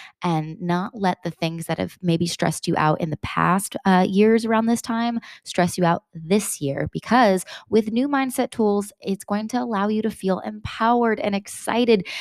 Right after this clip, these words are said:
and honestly, so fucking powerful. And that is what I wanna give to you today. So the content that we're, we're kind of leaning into today is three ways to not stress about money.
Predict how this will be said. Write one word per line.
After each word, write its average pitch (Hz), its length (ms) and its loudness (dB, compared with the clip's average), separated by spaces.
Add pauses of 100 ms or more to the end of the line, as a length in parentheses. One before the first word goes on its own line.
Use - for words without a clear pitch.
(220)
and 185 280 4
honestly, 240 580 2
so 202 600 6 (240)
fucking 185 420 -2 (160)
powerful. 160 720 -2
And 151 220 -12
that 175 240 0
is 214 160 -2
what 185 240 0
I 160 160 0
wanna 165 180 -4
give 160 240 -4 (160)
to - 140 -6
you 156 80 -4
today. 247 280 0
So 214 140 -4
the 180 100 0
content 226 500 -6
that - 180 0
we're, 185 200 2 (380)
we're 175 300 4
kind 180 140 -2
of 175 100 -4
leaning 190 300 0
into 170 340 0
today 151 320 -2
is - 220 -6
three 220 360 0
ways 170 500 4 (100)
to 196 120 -2
not 175 420 -2
stress - 640 0 (120)
about 151 500 2 (800)
money. 151 420 -6